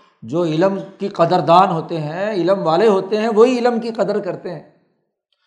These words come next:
ورنہ جاہل احمق کے سامنے تو کتنے ہی علوم کی باتیں کرو، تو جیسے بھینس کے سامنے بین بجانا ہے ویسے بجانا ہے، کوئی اثر نہیں۔ جی،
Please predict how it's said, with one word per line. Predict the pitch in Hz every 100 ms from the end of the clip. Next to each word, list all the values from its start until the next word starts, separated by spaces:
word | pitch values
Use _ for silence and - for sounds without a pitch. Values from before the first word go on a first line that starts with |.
| _
ورنہ | 123 151 185 175
جاہل | 139 160 196 214
احمق | 170 165 202 202
کے | 202
سامنے | - 165 190 208
تو | 214 190
کتنے | 175 175 220
ہی | 233 226
علوم | 196 208 214
کی | 226
باتیں | 190 233 208
کرو، | 202 190 220 233 - - _ _ _ _ _ -
تو |
جیسے | 131 147 147 185
بھینس | 127 135 175 147
کے | 202
سامنے | 151 180 196 196
بین | 147 180
بجانا | 190 180 175 190 196
ہے |
ویسے | 170 165 170
بجانا | 160 151 156
ہے، | 180 - - -
کوئی | 180 170
اثر | 151 165
نہیں۔ | 160 - _ _ _ _ _ _ _ _ _ _ _
جی، | 113 143 156